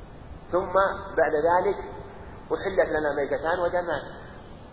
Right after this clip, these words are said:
خص من عموم الميتة الجراد والحوت والكبد والطحال. نقول:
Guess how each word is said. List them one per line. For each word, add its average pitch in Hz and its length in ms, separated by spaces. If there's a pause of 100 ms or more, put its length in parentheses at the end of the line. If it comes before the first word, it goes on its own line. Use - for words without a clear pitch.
(840)
خص 196 380
من 170 160
عموم 175 260
الميتة 185 420 (1160)
الجراد 151 440
والحوت 185 360
والكبد 180 460
والطحال. - 460 (1900)
نقول: 180 460